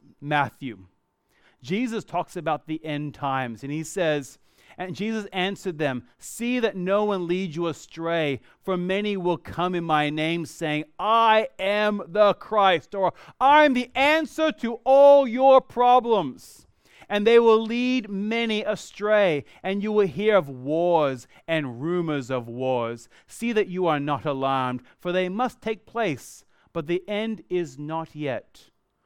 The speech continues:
For nation will rise against nation and kingdom against kingdom, and there will be famines and earthquakes in various places.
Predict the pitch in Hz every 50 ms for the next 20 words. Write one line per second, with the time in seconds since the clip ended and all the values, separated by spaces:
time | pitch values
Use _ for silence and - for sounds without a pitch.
0 | _ _ - 160 139 135 131 135 143 - - 202 196 180 165 143 135 127 139 156
1 | 151 160 190 170 196 214 208 - - 165 151 151 170 - - 208 214 196 175 -
2 | - - 196 196 208 208 220 214 214 196 196 214 226 - - _ - 190 180 180
3 | 175 190 208 196 - - - - - - _ _ _ - 202 202 202 196 175 151
4 | 175 190 196 208 214 214 208 190 175 196 196 196 190 160 185 175 156 - _ -
5 | 190 185 196 208 220 214 220 202 165 175 170 - - 208 214 202 - - 208 208
6 | - - 175 165 151 139 160 170 180 190 190 196 190 - - - 156 156 147 139
7 | 131 - 135 123 117